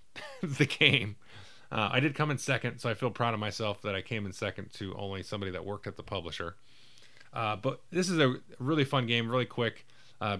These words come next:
not much else to say about it, but I just wanna kind of catalog that we did play that at the end.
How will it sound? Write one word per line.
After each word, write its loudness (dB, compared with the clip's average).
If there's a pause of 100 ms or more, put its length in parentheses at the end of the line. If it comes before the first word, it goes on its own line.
(140)
not 2
much 6
else 4
to -6
say 0
about 2
it, -2
but -2
I 0
just -4
wanna -2
kind -2
of -8
catalog -2
that -4
we -8
did -8
play -4
that -2
at -6
the -10
end. -8